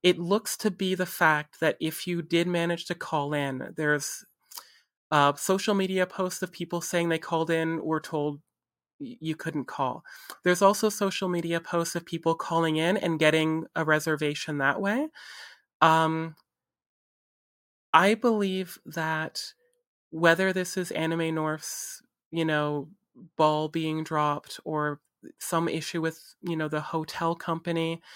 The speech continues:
the lack of transparency and owning up to what was clearly a problem is, it really hurts. Like, and this is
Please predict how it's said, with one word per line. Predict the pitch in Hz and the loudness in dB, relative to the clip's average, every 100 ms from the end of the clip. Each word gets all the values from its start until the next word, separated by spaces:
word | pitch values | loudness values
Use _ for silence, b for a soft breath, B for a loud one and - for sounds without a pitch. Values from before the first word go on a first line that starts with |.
| B B B B _ | B B B B _
the | 160 175 | 6 6
lack | 170 175 190 226 | 6 4 2 2
of | 247 233 | 0 0
transparency | - 202 190 - - - 151 156 170 - 185 185 190 202 b b b _ - | -4 -2 -2 -2 -8 -6 -2 -2 -4 -6 -4 -4 -6 -10 b b b _ 0
and | 160 160 - | 2 2 2
owning | 160 170 175 156 | 2 4 2 2
up | 160 - | 0 -4
to | - 160 | -6 -2
what | 165 | 0
was | 165 - | -2 -6
clearly | - - 156 160 160 | -10 -4 -2 0 0
a | 156 | -2
problem | - - 147 135 151 190 214 262 294 b b b _ _ - | -6 -2 0 0 0 -4 -2 -4 -6 b b b _ _ -2
is, | 170 165 165 160 - - - _ | 2 2 0 -4 -8 -8 -12 _
it | 170 165 | -2 0
really | 175 196 175 | 0 0 -2
hurts. | - 160 120 - - | 2 0 0 -8 -4
Like, | 151 151 | -2 0
and | 175 185 | 0 0
this | 220 | 0
is | 196 | -2